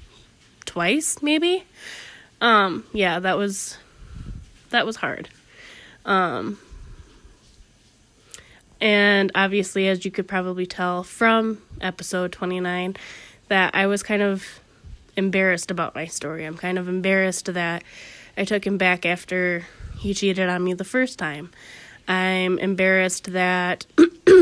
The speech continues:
that him and I were friends with benefits so fast, and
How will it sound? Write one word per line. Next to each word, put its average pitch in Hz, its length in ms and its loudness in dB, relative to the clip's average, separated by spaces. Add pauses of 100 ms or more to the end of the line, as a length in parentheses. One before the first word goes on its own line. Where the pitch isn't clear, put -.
(800)
that 214 180 2
him 208 180 2
and 196 100 4
I 190 180 0
were 190 400 0 (640)
friends 208 320 2
with 196 140 0
benefits 208 520 0
so 170 200 -4
fast, - 680 -8 (680)
and 180 640 -2